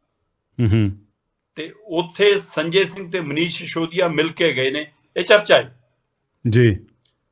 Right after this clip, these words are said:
Speaker 2: ਹੁਣ ਨਾ ਤਾਂ ਮਨੀਸ਼ ਸਿਸੋਦੀਆ ਮੰਨੂਗਾ, ਸੰਜੇ ਸਿੰਘ ਹੋ ਸਕਦਾ ਅੱਜ ਆ ਗਿਆ ਹੋਵੇ, ਵਿਪਾਸ਼ਨਾ ਤੋਂ ਅੱਜ ਪਰਤਣਾ ਸੀ ਕਹਿੰਦੇ, ਨਾ ਉਹਨੇ ਆ ਕੇ ਮੰਨਣਾ, ਨਾ ਪ੍ਰਤਾਪ ਬਾਜਵਾ ਨੇ ਮੰਨਣਾ।
Speaker 1: ਹੂੰ, ਹੂੰ।
Speaker 2: ਪਰ ਹੁਣ ਇਸੇ ਆਧਾਰ ਦੇ ਉੱਤੇ ਕਿ ਜੇ ਅਠਾਰਾਂ ਦਿਨ ਪਹਿਲਾਂ ਇਹ ਮੁਲਾਕਾਤ ਹੋਈ ਆ,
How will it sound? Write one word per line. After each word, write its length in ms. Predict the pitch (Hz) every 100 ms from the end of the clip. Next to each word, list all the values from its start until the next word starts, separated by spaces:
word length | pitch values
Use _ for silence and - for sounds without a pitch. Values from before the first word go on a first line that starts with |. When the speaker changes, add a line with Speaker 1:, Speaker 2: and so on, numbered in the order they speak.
| _
Speaker 2:
ਹੁਣ 80 | 156
ਨਾ 140 | 156
ਤਾਂ 140 | 175 190
ਮਨੀਸ਼ 260 | 175 180
ਸਿਸੋਦੀਆ 360 | 151 196 202 214
ਮੰਨੂਗਾ, 580 | 185 175 190 190 190 - _ _ _
ਸੰਜੇ 320 | - 165 185
ਸਿੰਘ 160 | 180 202
ਹੋ 180 | 175 165
ਸਕਦਾ 360 | 170 185 170
ਅੱਜ 140 | 151 160
ਆ 180 | 147 143
ਗਿਆ 200 | 165 170
ਹੋਵੇ, 200 | 170 175
ਵਿਪਾਸ਼ਨਾ 460 | 156 160 135 160
ਤੋਂ 140 | 160 156
ਅੱਜ 120 | 139
ਪਰਤਣਾ 400 | 156 143 160 165
ਸੀ 100 | 151
ਕਹਿੰਦੇ, 300 | 165 165 156 - _ -
ਨਾ 100 | 156
ਉਹਨੇ 240 | 160 214
ਆ 100 | 202
ਕੇ 140 | 175 180
ਮੰਨਣਾ, 320 | 170 165 214
ਨਾ 100 | 240
ਪ੍ਰਤਾਪ 340 | 233 214 190
ਬਾਜਵਾ 280 | 165 147 127
ਨੇ 100 | 123
ਮੰਨਣਾ। 260 | 107 104 101
Speaker 1:
ਹੂੰ, 320 | _ - 120
ਹੂੰ। 200 | 113 104 98 _ _ _ _ _ _ _ _ -
Speaker 2:
ਪਰ 220 | 127 - _ _ _ _ _ _ _ _ _ _ _ _ _ _ -
ਹੁਣ 140 | 226
ਇਸੇ 600 | 202 170 165 202 - 262
ਆਧਾਰ 340 | 247 220 190 156
ਦੇ 120 | 175
ਉੱਤੇ 240 | 175 170
ਕਿ 140 | 196 208
ਜੇ 220 | 175 196
ਅਠਾਰਾਂ 1080 | 196 _ _ _ _ _ _ - 143 175 185
ਦਿਨ 180 | 185
ਪਹਿਲਾਂ 380 | 180 190 202 214
ਇਹ 60 | 208
ਮੁਲਾਕਾਤ 520 | 175 165 165 170 170
ਹੋਈ 280 | 170 170 151
ਆ, 180 | 107